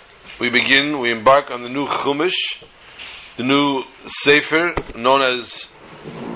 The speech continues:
don't make me say it, Deuteronomy. Uh, to get everybody can send in the points afterwards, if that's how it's pronounced. We call it Chumash Devarim.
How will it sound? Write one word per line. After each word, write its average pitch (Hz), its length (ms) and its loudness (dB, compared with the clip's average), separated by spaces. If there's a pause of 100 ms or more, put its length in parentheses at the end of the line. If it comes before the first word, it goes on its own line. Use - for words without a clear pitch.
(640)
don't 170 340 2
make 156 180 -2
me 143 100 -8
say 143 380 2
it, 151 140 -10 (1300)
Deuteronomy. 139 760 2 (2250)
Uh, 101 100 -10 (140)
to 117 140 -4
get 127 180 4
everybody 131 220 0
can 123 100 -8
send 131 260 -2
in 127 80 -4
the 113 80 -4
points 123 320 -2
afterwards, 113 440 -2
if 92 60 -14
that's 117 200 0
how 113 80 4
it's 107 100 0
pronounced. 113 460 -2 (420)
We 147 140 2
call 156 260 4
it 139 60 -4
Chumash 139 320 -6
Devarim. 113 420 -2